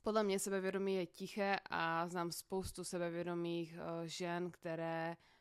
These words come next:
jsou prostě tiché, ale uvnitř se v nich skrývá něco šíleného, jo. Nevím, co jsem tím chtěla říct, nevím, blázním zase. <laughs> Ale pro mě, ještě chci říct další věc, pro mě sebevědomí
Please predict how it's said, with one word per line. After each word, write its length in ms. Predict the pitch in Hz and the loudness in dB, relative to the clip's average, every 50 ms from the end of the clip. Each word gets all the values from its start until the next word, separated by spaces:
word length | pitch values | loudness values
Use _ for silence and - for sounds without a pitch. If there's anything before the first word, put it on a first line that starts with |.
| _ _ | _ _
jsou 200 | - - 190 170 | -10 -8 -8 -8
prostě 400 | - - 170 156 - - - 170 | -8 -8 -10 -10 -10 -10 -10 -10
tiché, 640 | - _ - 185 180 - - 233 220 220 226 220 - - - | -10 _ -12 -12 -12 -10 -6 -4 -2 -2 0 -2 -4 -4 -4
ale 360 | - 165 165 165 165 160 - | -4 -2 0 0 0 -2 -2
uvnitř 640 | - 175 165 175 185 185 185 175 - - - - - - - - | -4 -6 -6 -2 0 0 0 -2 -2 -6 -8 -8 -10 -14 -20 -20
se 160 | - - - 170 | -20 -18 -16 -12
v 60 | 165 | -10
nich 200 | 175 170 160 - | -10 -10 -10 -10
skrývá 720 | - - - - - 185 202 196 185 185 185 180 180 175 - - - - - _ _ _ _ | -12 -12 -10 -6 -4 -2 0 0 2 4 4 4 2 2 -2 -8 -20 -20 -20 _ _ _ _
něco 180 | - 175 - 170 | -8 -6 -6 -6
šíleného, 500 | 160 - - 160 156 147 139 139 135 127 | -8 -8 -6 -6 -6 -6 -6 -6 -8 -10
jo. 140 | 131 139 147 143 - - | -10 -10 -12 -12 -10 -8
Nevím, 220 | 151 143 131 143 | -6 -6 -6 -6
co 120 | 143 - - | -8 -10 -10
jsem 140 | - 151 139 | -10 -10 -8
tím 120 | 139 139 | -10 -10
chtěla 220 | 139 - 143 139 | -10 -8 -8 -6
říct, 320 | 139 143 139 135 - - - | -4 -4 -4 -4 -6 -8 -8
nevím, 280 | 135 127 127 135 143 | -8 -6 -6 -6 -4
blázním 420 | 147 135 143 156 147 156 156 151 151 | -2 -2 -2 -2 -2 -2 -2 -2 -2
zase. 320 | 151 147 - - 156 139 - | -4 -6 -6 -6 -8 -8 -6
<laughs> 1120 | 180 175 - - - - - - - - - - 453 453 440 403 370 320 277 - - _ - | -8 -10 -10 -10 -14 -20 -20 -20 -20 -6 -2 -2 0 0 0 -2 -4 -6 -8 -10 -6 _ 4
Ale 440 | 214 196 190 185 180 165 151 156 156 - - - - - - - - - _ - | 6 6 6 6 6 4 2 -2 -6 -12 -18 -20 -20 -20 -20 -20 -20 -20 _ 0
pro 140 | 226 233 233 | 2 4 4
mě, 360 | 240 240 226 220 220 226 - - - | 6 6 6 4 4 2 0 -4 -8
ještě 220 | - 190 - 208 190 | -8 -6 -6 -6 -6
chci 240 | - - - 190 | -8 -8 -8 -6
říct 180 | 185 190 185 170 | -4 -4 -2 0
další 320 | 180 175 175 170 - - | 0 0 0 0 -2 -4
věc, 260 | 165 156 160 151 - - | -4 -4 -4 -4 -6 -8
pro 220 | - - 190 190 | -4 0 2 4
mě 360 | 202 196 190 190 185 185 185 180 | 4 4 4 4 4 2 0 0
sebevědomí 1120 | - - 196 180 185 185 180 185 180 180 185 180 180 175 175 175 170 170 170 170 170 190 | 0 0 0 2 2 2 2 2 2 2 2 2 4 4 4 2 2 2 0 -2 -4 -8